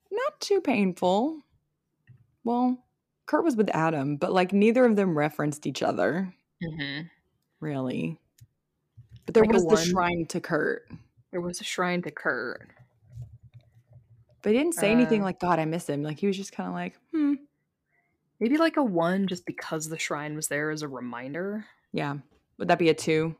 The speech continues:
Speaker 1: Two out of ten? Or
Speaker 2: Is it
Speaker 1: you
Speaker 2: out
Speaker 1: think
Speaker 2: of
Speaker 1: it's just
Speaker 2: ten?
Speaker 1: one out of ten? Like, low grade, very low grade pain.
Speaker 2: Just, like, a low grade.
Speaker 1: Okay. I'm down for that. 'Cause,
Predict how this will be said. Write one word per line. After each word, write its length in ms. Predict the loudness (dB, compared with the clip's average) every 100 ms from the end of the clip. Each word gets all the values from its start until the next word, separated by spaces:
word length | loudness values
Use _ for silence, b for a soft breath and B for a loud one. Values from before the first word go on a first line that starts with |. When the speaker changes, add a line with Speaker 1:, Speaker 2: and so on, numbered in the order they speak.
| -10
Speaker 1:
Two 120 | -4
out 100 | -4
of 40 | -4
ten? 280 | -8 -10 -14 _ _ _ _ _ _ _ _ _ _ _ _ _ -6
Or 80 |
Speaker 2:
Is 80 | -2
it 60 | 0
Speaker 1:
you 60 |
Speaker 2:
out 40 | 0
Speaker 1:
think 140 | 0
Speaker 2:
of 60 | -2
Speaker 1:
it's 80 | -2
just 40 |
Speaker 2:
ten? 60 | -2
Speaker 1:
one 160 | -2
out 140 | -2 -4
of 60 |
ten? 340 | -6 -8 -10 -12 _ _ _
Like, 160 | -10 -6
low 300 | 4 6 6
grade, 340 | 6 2 2
very 160 | 2 2
low 120 | 2
grade 240 | 0 -4 -4
pain. 300 | -8 -8 -12 _
Speaker 2:
Just, 180 | -6 -2
like, 140 | 0
a 80 | -2
low 340 | -4 -4 -4 -4
grade. 500 | -4 -4 -4 -4 0
Speaker 1:
Okay. 160 | 2 2 0 -20 -20 -20 _ _ _ _ _ _ _ _ _ _ _ -6
I'm 80 | 0
down 180 | 4 4
for 80 | 2
that. 340 | 0 -2 -4
'Cause, 160 | 0 0